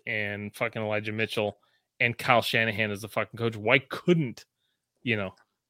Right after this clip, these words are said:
that guy end up top five at the end of the season? Um, okay. Is there anybody we wanna cross off here because their quarterback is too good to be this low?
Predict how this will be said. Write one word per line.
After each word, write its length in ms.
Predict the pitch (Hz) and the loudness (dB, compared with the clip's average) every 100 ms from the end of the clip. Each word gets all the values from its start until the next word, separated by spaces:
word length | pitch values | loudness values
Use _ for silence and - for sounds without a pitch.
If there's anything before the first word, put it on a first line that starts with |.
| _ | _
that 200 | - 107 | 4 4
guy 260 | - 104 98 | 6 4 4
end 260 | 107 104 101 | 0 -2 -2
up 180 | 95 _ _ _ _ _ _ | -4 _ _ _ _ _ _
top 220 | - 110 | 0 0
five 240 | - 104 98 | 2 0 0
at 80 | 92 | -4
the 100 | 104 | -6
end 140 | 98 | -6
of 60 | 95 | -10
the 60 | |
season? 300 | - 98 - - _ _ - - - _ | -10 -10 -12 -20 _ _ -20 -20 -20 _
Um, 600 | 139 131 127 123 123 117 - _ _ _ _ _ _ - - | 8 10 10 8 4 -2 -10 _ _ _ _ _ _ -20 2
okay. 440 | 147 139 131 107 - _ _ _ _ _ _ _ _ _ _ _ _ _ _ - | 4 6 8 6 4 _ _ _ _ _ _ _ _ _ _ _ _ _ _ 0
Is 140 | 143 | 4
there 100 | 151 147 | 4 6
anybody 340 | 175 202 214 208 | 6 6 6 4
we 60 | 180 | 4
wanna 260 | 156 143 | 2 0
cross 460 | 131 - 147 135 - | -2 -2 -2 0 0
off 240 | 117 117 | 0 -2
here 320 | - 131 120 - - | -2 -2 -2 -8 -14
because 640 | 120 - - - 135 131 | -14 -14 -6 4 6 6
their 120 | 123 | 0
quarterback 640 | 120 - 139 123 117 104 - | -4 0 2 2 4 2 0
is 100 | 113 | -10
too 200 | - 123 | -6 -4
good 240 | 113 110 | 0 -2
to 60 | 107 | -2
be 120 | 107 | -4
this 260 | 104 101 - | -4 -4 -6
low? 280 | 98 - | -6 -6